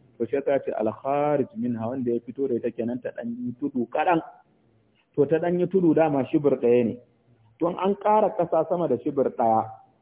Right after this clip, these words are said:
haramun ne. Na uku ya ce, um, "Baliyuha bil kalas wa nahwihi." Sannan kuma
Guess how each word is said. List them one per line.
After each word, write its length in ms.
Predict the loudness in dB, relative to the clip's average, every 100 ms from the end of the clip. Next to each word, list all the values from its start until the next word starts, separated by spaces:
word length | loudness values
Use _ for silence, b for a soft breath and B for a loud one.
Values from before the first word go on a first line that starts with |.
| _
haramun 500 | -4 0 0 0 -2
ne. 140 | -6 -14 _ _ _ _ _ _ _ _ _ _ _ -20 _ _ _ _ _ _
Na 240 | -2 2 2 0 -12 -6 0
uku 200 | 4 6
ya 120 | 6
ce, 240 | 6 2 0 -6 _ _ _ _ _ _ _ _ _ _ _
um, 680 | 0 2 2 2 2 0 -4 -8 -18 -20 _ _ _ _ _ _ _ _ _ _
"Baliyuha 600 | 4 6 4 4 2 2 2
bil 140 | 0 -2
kalas 320 | -2 0 0 -6 _ _ _ _ _ _
wa 160 | -2 0
nahwihi." 560 | 0 0 0 0 -6 -14 _ _ _ _ _ _ _
Sannan 380 | -2 0 0 0
kuma 540 | 0 0 0 0 -4